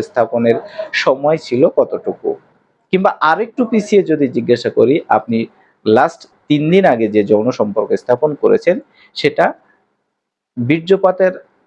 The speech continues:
আগ পর্যন্ত, অর্থাৎ সহবাসের শুরু থেকে বীর্যপাতের আগ পর্যন্ত সেই সময়টা কতটুকু ছিল? সবারই গড় যদি অ্যাভারেজ করা যায়, তখন দেখা যাবে তিন মিনিট,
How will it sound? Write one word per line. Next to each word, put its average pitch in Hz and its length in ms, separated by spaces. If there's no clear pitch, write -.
আগ 151 220
পর্যন্ত, 110 460
অর্থাৎ 117 280
সহবাসের 180 580
শুরু 185 160
থেকে 202 220
বীর্যপাতের 135 560
আগ 104 200
পর্যন্ত 135 420
সেই 156 300
সময়টা 110 400
কতটুকু 98 460
ছিল? - 220
সবারই 233 460
গড় 165 360
যদি 156 320
অ্যাভারেজ 127 500
করা 101 240
যায়, 135 200
তখন - 340
দেখা 110 240
যাবে 107 280
তিন 139 200
মিনিট, 143 240